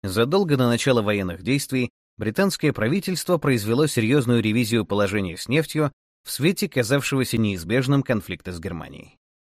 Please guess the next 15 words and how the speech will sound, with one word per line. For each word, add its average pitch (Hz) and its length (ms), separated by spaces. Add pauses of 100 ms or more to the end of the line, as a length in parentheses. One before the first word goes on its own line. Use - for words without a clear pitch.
(280)
В - 80
конце 127 320
тысяча 202 360
девятьсот 123 380
тридцать 143 340
седьмого 104 360
года 160 360 (240)
специальный 175 560
комитет 113 520
изучал 135 440
возможность 117 640
организации 107 680
производства 101 600
синтетического 101 800
топлива 87 480